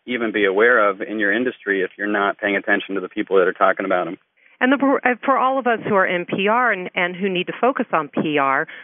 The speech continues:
Speaker 2: we're finding the reporters are contacting people and finding their experts through Twitter right now,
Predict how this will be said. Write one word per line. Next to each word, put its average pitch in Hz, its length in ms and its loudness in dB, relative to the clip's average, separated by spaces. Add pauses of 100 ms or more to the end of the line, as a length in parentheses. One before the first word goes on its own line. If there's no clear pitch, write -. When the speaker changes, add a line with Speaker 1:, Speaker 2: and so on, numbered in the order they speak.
(140)
Speaker 2:
we're 220 180 0
finding 180 320 0
the 180 60 0
reporters 160 640 0 (140)
are 151 460 0 (120)
contacting 196 600 -2
people 160 300 -4
and 160 120 -6
finding 165 300 -2
their 151 180 -2
experts - 440 -4 (120)
through 170 180 0
Twitter 156 360 0
right 135 240 0
now, 131 460 0